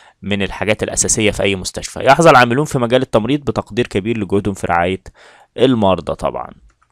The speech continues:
فدي مهنة التمريض. طيب، التخصصات المختلفة في مجال التمريض، عندنا تخصصات كتير في مجال التمريض. في ممرض في غرفة الطوارئ، ده نوع، وفي ممرض في قسم الجراحة، ده نوع تاني.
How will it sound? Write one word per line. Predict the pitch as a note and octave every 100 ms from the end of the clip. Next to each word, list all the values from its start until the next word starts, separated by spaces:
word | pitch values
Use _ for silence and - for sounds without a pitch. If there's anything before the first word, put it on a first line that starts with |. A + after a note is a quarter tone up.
| _ _ _
فدي | D3+ B3
مهنة | B3+ A3+ F#3+
التمريض. | D#3 C#3 A2+ F2 - - - _
طيب، | A#2+ - -
التخصصات | - - F3 A#3 D4
المختلفة | C4+ G#3+ - G#3+ G3+ - E3 - _
في | - D#3
مجال | C3+ G#2 G#2+ A2+ -
التمريض، | - C#3+ C3 G#2+ E2+
عندنا | F2 A2 G3 B3
تخصصات | F#3+ C3 - C3+ E3
كتير | - B2 C3 D3
في | C3+ A#2 B2+ B2
مجال | G2 G2 G2+
التمريض. | - F2 - - _ - - - -
في | - G#3+
ممرض | D4+ A3 F#3+ G3 E3+ - -
في | - B2
غرفة | A2+ C3+ - A2+ - -
الطوارئ، | - G#2+ A#2 E3 - _
ده | G#2 G2 G2
نوع، | G#2 C#3+ C#3+ _ _ _
وفي | B2+ B2+ A3+
ممرض | B3 A3+ A#3 A3
في | -
قسم | - - G#3+
الجراحة، | E3+ E3+ C#3+ - - -
ده | A2
نوع | B2 B2+
تاني. | - G#2+ G#2+